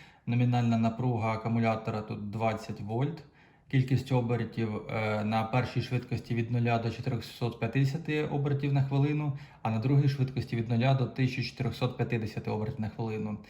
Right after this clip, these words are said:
А максимальний крутний момент тридцять три ньютонометри. Е, число ступенів крутного моменту двадцять п'ять плюс один.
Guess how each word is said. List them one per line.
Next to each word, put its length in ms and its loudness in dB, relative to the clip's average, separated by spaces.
А 180 -4
максимальний 680 4
крутний 360 0
момент 520 0
тридцять 320 0
три 160 0
ньютонометри. 840 0
Е, 80 -2
число 340 0
ступенів 400 -2
крутного 340 0
моменту 560 0
двадцять 460 -2
п'ять 200 0
плюс 220 -4
один. 380 0